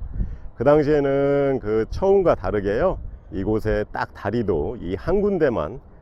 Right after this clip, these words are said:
다 두어가지고 정말로 이 육지와 거의 고립되게 물론 만들었었죠. 물론 지금은 이 나환자촌으로 사용되지는 않지만은요, 지금은 정말로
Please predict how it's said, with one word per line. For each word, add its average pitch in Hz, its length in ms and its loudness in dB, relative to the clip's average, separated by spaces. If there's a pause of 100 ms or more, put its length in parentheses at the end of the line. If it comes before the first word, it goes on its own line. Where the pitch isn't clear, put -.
(180)
다 95 160 -2
두어가지고 98 800 0 (300)
정말로 92 1080 0 (120)
이 85 460 -4
육지와 117 720 -2 (360)
거의 104 360 0
고립되게 87 800 0 (200)
물론 92 280 -2
만들었었죠. 87 840 -4 (600)
물론 156 260 4
지금은 120 760 0
이 95 160 -6
나환자촌으로 110 760 0
사용되지는 120 760 -2
않지만은요, 98 840 -4 (340)
지금은 107 840 0
정말로 101 680 -2